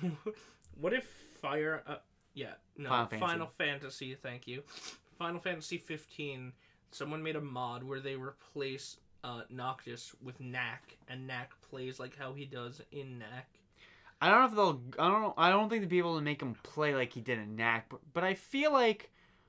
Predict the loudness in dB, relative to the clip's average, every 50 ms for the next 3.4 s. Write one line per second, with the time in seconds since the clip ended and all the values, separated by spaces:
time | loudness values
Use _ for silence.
0 | _ _ _ _ _ 6 8 8 8 8 8 6 4 2 2 2 2 2 0 -2
1 | -2 2 2 0 0 0 -4 -2 0 0 2 0 0 -2 -4 -6 -8 -8 -8 -6
2 | -4 -4 -2 0 2 4 4 4 2 -2 -8 -8 -6 -4 -2 -2 -2 -2 -2 -2
3 | -2 -2 -2 -2 -4 -4 -8